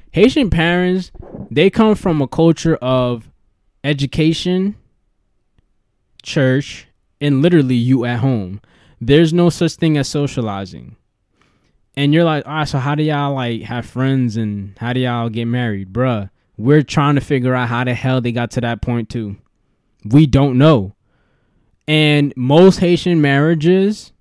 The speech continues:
are not happy endings. <laughs> Haitian, the Haitian marriages you see, like, some of 'em might be,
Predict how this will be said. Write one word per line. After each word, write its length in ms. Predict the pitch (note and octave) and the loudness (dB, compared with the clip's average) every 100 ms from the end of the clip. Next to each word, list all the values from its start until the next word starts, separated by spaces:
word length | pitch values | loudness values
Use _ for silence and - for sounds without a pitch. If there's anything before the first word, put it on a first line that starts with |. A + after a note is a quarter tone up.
| _ _ _ _ | _ _ _ _
are 160 | C#3+ C#3+ | 0 2
not 240 | C#3 D3 | 0 -2
happy 380 | C3 B2 A#2+ A2 | -4 -2 -2 -2
endings. 480 | G2 C2 E2+ - - | -4 -10 -14 -16 0
<laughs> 1160 | C3+ C3 A#2+ - - _ _ _ _ _ _ _ | 4 4 0 -10 -20 _ _ _ _ _ _ _
Haitian, 440 | D#3+ G3 G3+ F#3+ | 4 6 6 4
the 120 | D3+ | 6
Haitian 380 | F#3 G3 F#3+ G3 | 6 6 6 4
marriages 500 | F#3 F3+ F3 F3 E3 | 4 4 6 6 6
you 120 | F3 | 4
see, 280 | F3 - F3+ | 2 0 0
like, 420 | D3 C3+ C3+ C3 - | 0 -2 -2 -4 -8
some 220 | - F3+ | -4 2
of 180 | G3 F3 | 2 2
'em 180 | F#3+ F3 | 2 2
might 260 | D3+ E3 D3 | 2 2 4
be, 380 | E3 E3 E3+ | 6 6 4